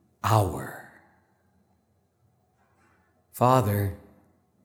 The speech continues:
who art in heaven,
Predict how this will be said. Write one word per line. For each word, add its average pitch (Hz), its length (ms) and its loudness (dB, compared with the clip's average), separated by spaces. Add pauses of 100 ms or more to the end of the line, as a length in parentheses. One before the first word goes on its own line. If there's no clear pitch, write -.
(1000)
who 120 260 0
art 120 400 0
in 104 160 -4
heaven, 95 400 -6